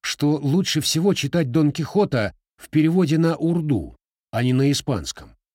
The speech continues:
ибо красота родного языка мешает следить за действием. Только ту прозу,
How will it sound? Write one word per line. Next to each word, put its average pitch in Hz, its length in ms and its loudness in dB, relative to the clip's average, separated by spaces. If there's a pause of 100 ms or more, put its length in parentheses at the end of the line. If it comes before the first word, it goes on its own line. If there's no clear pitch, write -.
(220)
ибо 110 240 -2
красота 123 480 -2
родного 123 340 0
языка 113 580 -2 (720)
мешает 117 560 -2
следить 110 380 -4
за 131 120 0
действием. 107 600 -8 (880)
Только 160 420 2
ту 170 260 0
прозу, 117 760 0